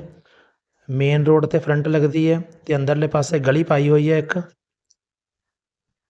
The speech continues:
ਪੰਜ ਮਰਲੇ, ਅੱਠ ਮਰਲੇ, ਦਸ ਮਰਲੇ, ਹਰ ਸਾਈਜ਼ ਦੇ ਪਲਾਟ ਹੈਗੇ ਨੇ ਇਹਦੇ ਵਿੱਚ।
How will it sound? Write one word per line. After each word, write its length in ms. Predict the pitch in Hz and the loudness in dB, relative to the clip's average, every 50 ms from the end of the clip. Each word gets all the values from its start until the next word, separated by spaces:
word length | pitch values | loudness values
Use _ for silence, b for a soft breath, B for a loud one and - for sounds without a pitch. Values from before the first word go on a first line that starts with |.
| _ _ b b b b b b b _ _ | _ _ b b b b b b b _ _
ਪੰਜ 280 | - 151 147 147 143 156 | 0 2 2 2 2 2
ਮਰਲੇ, 460 | 156 160 156 147 156 156 160 151 147 151 - - - - 151 | 2 2 2 2 2 4 4 2 2 0 -6 -14 -8 -6 -6
ਅੱਠ 180 | 135 - - 156 | -4 -2 -2 -2
ਮਰਲੇ, 580 | 156 156 151 147 151 156 156 160 156 160 156 - 123 120 | 0 0 0 0 2 2 2 2 0 -2 -6 -8 -4 -2
ਦਸ 280 | 139 143 135 - - | 0 -2 -2 -2 -2
ਮਰਲੇ, 420 | 160 160 156 147 143 147 151 151 151 151 151 - - - - _ _ _ _ _ _ _ _ _ _ _ _ _ _ _ _ _ _ _ _ _ _ _ _ _ _ _ _ - | 0 0 2 2 2 4 4 4 4 2 -4 -10 -18 -20 -20 _ _ _ _ _ _ _ _ _ _ _ _ _ _ _ _ _ _ _ _ _ _ _ _ _ _ _ _ -20
ਹਰ 220 | - - 151 151 | -4 -2 -2 -2
ਸਾਈਜ਼ 300 | - - 160 156 147 139 | 0 0 0 0 2 2
ਦੇ 100 | 143 156 | 0 0
ਪਲਾਟ 320 | 151 151 147 139 143 135 139 | 0 0 0 0 0 0 0
ਹੈਗੇ 220 | 147 143 139 156 | 0 0 0 0
ਨੇ 100 | 151 156 | 0 0
ਇਹਦੇ 120 | 151 160 | 0 0
ਵਿੱਚ। 240 | 156 160 156 - 165 | -2 -2 -4 -4 -6